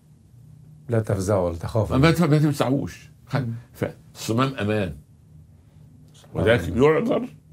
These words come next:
Speaker 2: رجل كعمر يقول: "لا، لا، لا، لا، هو ذهب للقاء ربه".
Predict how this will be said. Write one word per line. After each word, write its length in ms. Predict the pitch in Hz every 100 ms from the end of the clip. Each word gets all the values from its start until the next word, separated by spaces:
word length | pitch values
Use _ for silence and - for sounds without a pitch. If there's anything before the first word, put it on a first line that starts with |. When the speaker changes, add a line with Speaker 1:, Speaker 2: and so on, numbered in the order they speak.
| - - - - - - - - - - - - - - - - - - - - - - -
Speaker 2:
رجل 380 | 101 101 98 87
كعمر 480 | - - 92 - - - -
يقول: 160 | 101 117
"لا، 160 | 180
لا، 120 | 214 208
لا، 120 | 269
لا، 140 | 247 - - - - - - - - -
هو 140 | 120 -
ذهب 300 | 101 123 180
للقاء 400 | 107 104 - 113
ربه". 280 | - 98